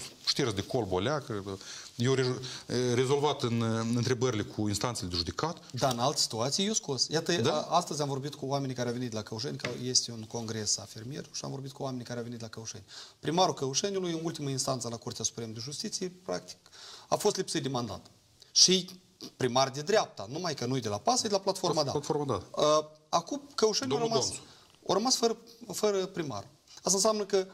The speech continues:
Speaker 2: nu a să aibă voie să candideze încă trei ani de zile și o să fie condus iarăși de un interimar care nu știu de-a cui. Iată, astea sunt metodele aplicate de, de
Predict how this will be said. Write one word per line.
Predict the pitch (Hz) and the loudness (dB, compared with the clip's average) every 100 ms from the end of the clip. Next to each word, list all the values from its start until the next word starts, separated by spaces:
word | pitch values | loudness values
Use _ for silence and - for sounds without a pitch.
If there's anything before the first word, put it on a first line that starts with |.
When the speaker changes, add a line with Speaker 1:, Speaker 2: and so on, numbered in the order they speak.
| - | -8
Speaker 2:
nu | 175 196 | 4 6
a | |
să | 175 170 | 6 4
aibă | 151 | 2
voie | 151 208 | 4 4
să | 190 | 4
candideze | 165 156 170 165 | 0 -2 0 0
încă | 156 139 | 0 0
trei | 147 131 | 2 2
ani | 123 | 0
de | |
zile | 165 254 226 | 0 2 2
și | - | 0
o | 214 | -2
să | - | -2
fie | 220 | -2
condus | 190 180 202 196 | 0 0 2 2
iarăși | 190 170 151 | 2 2 0
de | |
un | 151 | -2
interimar | 151 143 160 202 208 | 0 0 0 0 -2
care | - - | -4 -4
nu | - | -6
știu | 92 90 | -6 -4
de-a | 87 | -6
cui. | - 110 - - - | -4 -6 -6 -16 -2
Iată, | 156 165 | 0 4
astea | 180 226 208 | 4 2 2
sunt | - 190 175 - | 0 0 -4 -6
metodele | 151 143 160 180 160 | 0 2 2 2 0
aplicate | 139 135 135 131 131 | -2 0 0 0 -4
de, | 117 117 113 - - - | -4 -4 -4 -8 -16 -16
de | - 120 | -12 -10